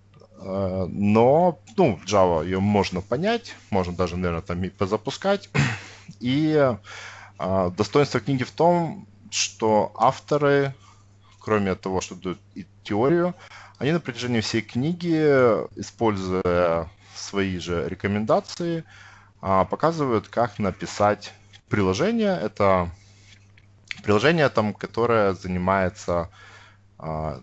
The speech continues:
деланием ставок на аукционах. То есть у него есть U I, а, там взаимодействие по сети, и все это де-, делается вот через тесты, там приемочные тесты, а, юнит-тесты, test-driven development, вот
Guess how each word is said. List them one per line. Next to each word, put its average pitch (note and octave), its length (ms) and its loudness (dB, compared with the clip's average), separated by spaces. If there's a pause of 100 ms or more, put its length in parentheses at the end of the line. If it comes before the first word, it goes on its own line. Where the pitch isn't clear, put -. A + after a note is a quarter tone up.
(100)
деланием F2 400 -2
ставок - 600 -4
на E2 100 -4
аукционах. D#2+ 880 -10 (400)
То - 80 -14
есть - 120 -14
у F2 40 -6
него D#2 160 -6
есть - 180 -12
U D#2+ 160 -2
I, F#3+ 320 2 (680)
а, D#2 440 -8 (100)
там D2 240 -10 (260)
взаимодействие E2 880 -6
по D#2+ 220 -6
сети, F3+ 760 -6 (360)
и F2+ 60 -12
все C3 220 0
это C#3 160 -4
де-, F#2 220 -4
делается G2 520 0
вот E2 200 -8
через D2+ 340 -6
тесты, F3 440 -4
там D#2+ 440 -8 (200)
приемочные B2+ 600 0
тесты, G2+ 540 -4 (480)
а, D#2+ 220 -2
юнит-тесты, A2+ 1160 2
test-driven E2 500 -4
development, G2+ 640 0
вот F2 120 -6